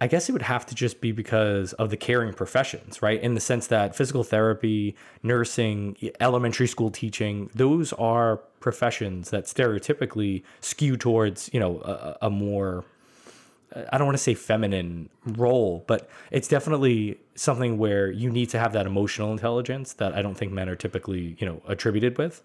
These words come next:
But I, in, in my experience, like, again, I, I, it's basically been like a fifty-fifty split, because when I was a, a patient of yours, there were at least as many guys working there as, as women. So I think it's great that,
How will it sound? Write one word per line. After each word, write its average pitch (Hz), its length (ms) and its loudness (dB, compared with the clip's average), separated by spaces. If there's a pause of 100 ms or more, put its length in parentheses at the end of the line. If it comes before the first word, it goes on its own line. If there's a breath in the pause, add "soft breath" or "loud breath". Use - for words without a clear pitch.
(360 loud breath)
But - 300 0 (160)
I, 78 100 -4
in, 123 440 -2
in 127 120 2
my 120 140 4
experience, 123 680 0
like, 104 320 2
again, 120 260 2
I, 107 220 0 (340)
I, 113 100 2
it's - 140 -6
basically 123 480 2
been 104 140 2
like 98 160 -4
a 113 40 -6
fifty-fifty 107 560 -4
split, - 300 0
because 101 300 -2
when 117 120 2
I 117 80 2
was 113 400 -2 (200)
a, 104 240 -2
a 101 100 -2
patient 127 320 0
of 98 80 -6
yours, 131 320 2 (460 loud breath)
there 135 100 4
were 131 120 6
at 107 120 2
least 131 180 0
as 120 140 2
many 113 180 2
guys 104 380 2
working 110 320 0
there 95 380 -2
as, 87 500 -2
as 92 140 -2
women. 87 280 -6
So 123 140 2
I 123 60 4
think - 160 -4
it's - 120 0
great 123 300 0
that, 104 240 -2